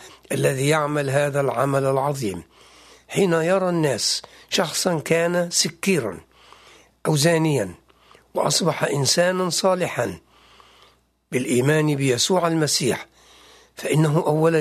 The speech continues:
يدخل الخوف في قلوبهم، يقولون: "آه، نحن أيضًا هالكون".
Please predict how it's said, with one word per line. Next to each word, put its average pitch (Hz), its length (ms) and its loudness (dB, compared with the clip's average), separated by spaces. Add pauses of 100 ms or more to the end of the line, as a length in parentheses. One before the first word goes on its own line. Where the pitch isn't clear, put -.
(100)
يدخل 160 300 -2
الخوف 156 640 -2
في 147 200 -2
قلوبهم، 127 720 -2 (640)
يقولون: 156 480 2
"آه، 151 360 2
نحن 160 300 -2
أيضًا 156 400 2
هالكون". 151 680 0